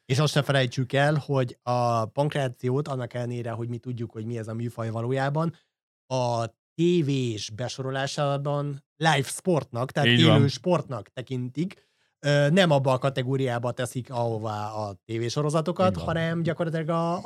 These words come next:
Speaker 1: az amerikai major sportokkal szerepel egy ligában a wrestling, hogy, oké, ez olyan, mint az N B A, meg az N H L, úgy, úgy nézegetjük a jogaikat.
Speaker 2: És a számaik is olyan számokat hoznak, ugye, a két millió környéki, az teljesen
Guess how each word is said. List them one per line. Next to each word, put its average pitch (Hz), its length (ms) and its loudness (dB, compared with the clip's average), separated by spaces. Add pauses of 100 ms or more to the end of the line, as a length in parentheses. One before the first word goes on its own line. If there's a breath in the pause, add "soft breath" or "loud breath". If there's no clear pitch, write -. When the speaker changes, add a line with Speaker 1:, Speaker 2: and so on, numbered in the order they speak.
(100)
Speaker 1:
az 156 100 0
amerikai 139 340 0
major 120 320 -2
sportokkal 113 640 -10
szerepel 117 360 -6
egy 107 200 -8
ligában 107 380 -8
a 104 40 -10
wrestling, 170 460 -4
hogy, 175 180 -2
oké, 180 440 -6
ez 127 140 -2
olyan, 135 140 0
mint 127 120 -4
az 127 80 -4
N 143 180 2
B 139 40 0 (100)
A, 139 40 -2
meg 120 140 -6
az 120 60 -6
N 147 140 -2
H 151 280 0
L, 147 40 2
úgy, 139 380 -4
úgy 135 220 -6
nézegetjük 117 540 -8
a 131 40 -4
jogaikat. 113 580 -6 (220)
Speaker 2:
És 104 120 0
a 113 60 6
számaik 104 480 6
is 98 140 -2
olyan 107 200 2
számokat 110 440 4
hoznak, 101 420 6
ugye, 104 340 6
a 113 240 2
két 110 240 0
millió 104 280 2
környéki, 104 640 2
az 101 240 0
teljesen 110 760 0